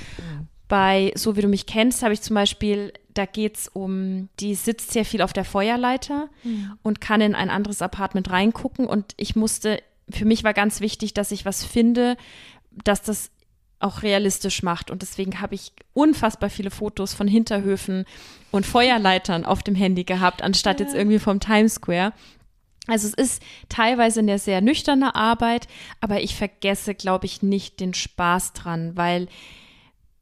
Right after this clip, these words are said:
Speaker 2: vor allem bezieht sich die Recherche ja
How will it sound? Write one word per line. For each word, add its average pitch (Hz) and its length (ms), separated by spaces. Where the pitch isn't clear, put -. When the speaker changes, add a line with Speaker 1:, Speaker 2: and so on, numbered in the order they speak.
Speaker 2:
vor - 360
allem 226 400
bezieht 220 440
sich 220 160
die 220 140
Recherche 202 580
ja 185 240